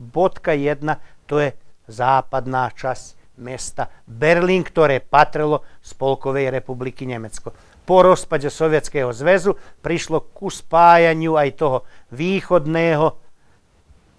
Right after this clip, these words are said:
Nemecka a dnes jestvuje tiež Spolková republika Nemecko. Podpísaním Rímskej zmluvy alebo Rímskej dohody v roku tisíc deväťsto päťdesiat sedem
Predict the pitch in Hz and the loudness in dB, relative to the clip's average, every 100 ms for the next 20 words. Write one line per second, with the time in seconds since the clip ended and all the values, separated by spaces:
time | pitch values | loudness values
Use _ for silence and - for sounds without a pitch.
0 | _ 123 139 151 151 - - 143 - - | _ -14 -6 -2 -2 -4 -2 -2 -2 -10
1 | - 127 123 123 147 160 - 123 131 - | -4 -2 -2 -2 -2 -2 -4 -6 -6 -6
2 | - 135 139 131 - - _ _ _ _ | -12 -8 -6 -6 -12 -20 _ _ _ _
3 | _ _ _ _ _ _ - 170 190 - | _ _ _ _ _ _ -10 0 2 2
4 | - - - _ - - 147 143 - 139 | -8 -16 -20 _ -18 -6 -4 -2 -4 -2
5 | 139 - - - 131 143 139 131 135 - | -2 -4 -16 -14 -10 -10 -10 -12 -12 -8
6 | 135 - - _ 139 147 139 107 - - | -10 -10 -18 _ -8 -4 -2 -4 -12 -14
7 | 104 - _ _ _ _ _ _ _ _ | -16 -20 _ _ _ _ _ _ _ _
8 | _ _ _ _ _ _ _ _ _ _ | _ _ _ _ _ _ _ _ _ _
9 | _ _ - _ _ _ _ _ _ _ | _ _ -20 _ _ _ _ _ _ _
10 | _ _ _ 185 208 - 220 - 214 220 | _ _ _ 0 0 -2 0 2 2 2
11 | 190 180 185 147 - 156 139 101 - 117 | 0 2 0 -2 -2 0 0 -4 -16 -12
12 | 127 139 139 143 151 156 135 135 131 131 | -6 -4 -2 -2 2 4 4 2 -4 -6
13 | - - 113 107 120 156 180 156 156 - | -10 -12 -12 -6 -2 0 0 0 -2 -2
14 | 131 151 - 135 143 135 123 - 123 135 | -10 -12 -10 -4 -2 -2 -4 -12 -10 -10
15 | 127 123 127 110 - 104 101 170 | -10 -10 -12 -12 -12 -14 -4 -4